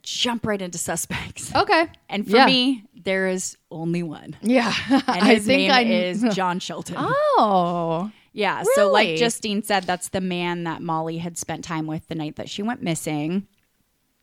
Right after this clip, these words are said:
Speaker 1: And if we look at the timeline of their activities, we know that the two went on a boat ride in the pond on the Westlake apartment complex property, which they had access to the boat because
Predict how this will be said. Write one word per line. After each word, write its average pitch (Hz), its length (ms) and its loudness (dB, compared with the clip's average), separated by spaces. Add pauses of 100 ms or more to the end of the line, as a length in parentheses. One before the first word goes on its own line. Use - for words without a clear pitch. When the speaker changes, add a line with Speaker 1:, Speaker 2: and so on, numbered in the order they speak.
(260)
Speaker 1:
And 208 60 -2
if 202 100 -2
we 226 120 0
look 220 240 0
at 254 100 -8
the 220 80 -6
timeline 214 760 -4
of 196 100 -10
their 180 160 -2
activities, 185 680 -4
we 175 200 -8
know 175 240 -2
that 170 200 -6
the 170 80 -10
two 196 260 -4
went 185 260 -6
on 196 140 -4
a 226 60 -2
boat 180 240 -4
ride 180 200 -2
in 226 120 -2
the 254 40 -2
pond 170 540 -2
on 175 80 -6
the 170 80 -4
Westlake 165 460 -6
apartment 151 420 -8
complex - 460 -8
property, 147 680 -10 (480)
which - 540 0 (480)
they 190 140 2
had 185 260 0
access 247 600 -2
to 262 140 -2
the 233 120 0
boat 233 380 2
because 175 760 -4